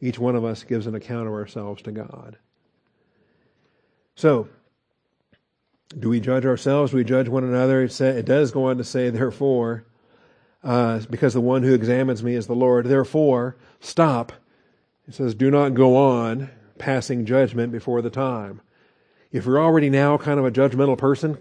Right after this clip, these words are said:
quit it. Cut it out. Stop doing that. Passing judgment before the time. We're not at the Bema seat yet. But wait until the Lord comes, who will both bring to light the things hidden in the darkness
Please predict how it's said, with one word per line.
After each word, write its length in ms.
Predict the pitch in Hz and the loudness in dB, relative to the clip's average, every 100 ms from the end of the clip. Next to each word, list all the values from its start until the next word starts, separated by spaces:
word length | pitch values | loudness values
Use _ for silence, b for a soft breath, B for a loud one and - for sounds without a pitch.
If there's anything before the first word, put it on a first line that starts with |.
| _ _ - | _ _ -6
quit 180 | 135 156 | 0 0
it. 240 | 123 - _ _ _ | 0 -8 _ _ _
Cut 160 | - 135 | -4 0
it 60 | |
out. 280 | 151 147 123 - - | 0 0 -2 -10 -14
Stop 340 | - 135 123 | -6 -6 -2
doing 260 | 135 143 123 | 0 0 0
that. 260 | 110 104 - _ _ _ _ _ - | -4 -8 -16 _ _ _ _ _ -4
Passing 440 | 135 135 - 127 | 0 0 0 -2
judgment 420 | 117 139 123 131 131 | 2 2 2 0 -2
before 280 | - 135 | -2 0
the 100 | 127 | 0
time. 360 | 120 139 139 127 | -2 -2 -2 0
We're 100 | 139 | 0
not 180 | 156 147 | 0 2
at 120 | 151 | 0
the 80 | - | 0
Bema 240 | 143 135 | 0 0
seat 240 | - 120 117 | -4 -6 -6
yet. 300 | 110 113 - _ b b b b b - | -8 -8 -12 _ b b b b b 4
But 140 | 139 | 6
wait 440 | 139 139 190 185 160 | 6 8 10 10 8
until 280 | 135 160 147 | 4 2 4
the 80 | |
Lord 320 | 139 160 180 - | 4 6 4 4
comes, 460 | 143 123 123 143 | 2 2 0 -2
who 80 | 143 | 4
will 100 | 151 | 6
both 300 | 139 160 131 | 8 6 6
bring 260 | 147 180 202 | 2 4 6
to 60 | |
light 380 | 196 151 143 175 | 8 8 6 2
the 100 | 135 | 0
things 320 | 165 156 139 | -2 0 0
hidden 200 | 143 165 | 2 2
in 60 | 175 | 2
the 80 | 190 | 4
darkness 580 | 156 139 143 170 - | 4 4 -2 -6 -10